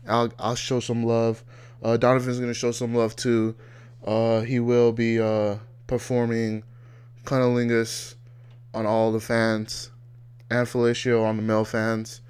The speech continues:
He's not here, so he can't say no. Uh, he has to do it now. It's in his contract. <laughs> Uh, I don't know, man. It's gonna get freaky. It's gonna get weird. I might lose everybody.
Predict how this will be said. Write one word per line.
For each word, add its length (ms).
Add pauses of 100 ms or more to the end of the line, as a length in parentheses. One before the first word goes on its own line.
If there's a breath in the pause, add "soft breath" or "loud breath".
(240 loud breath)
He's 180
not 180
here, 360 (180)
so 160
he 140
can't 240
say 200
no. 360 (480 loud breath)
Uh, 380 (100)
he 120
has 240
to 60
do 140
it 80
now. 300 (360)
It's 140
in 100
his 120
contract. 720
<laughs> 40 (1800 loud breath)
Uh, 500 (760 loud breath)
I 140
don't 180
know, 200
man. 280
It's 160
gonna 180
get 220
freaky. 420
It's 100
gonna 180
get 180
weird. 340
I 80
might 160
lose 240
everybody. 680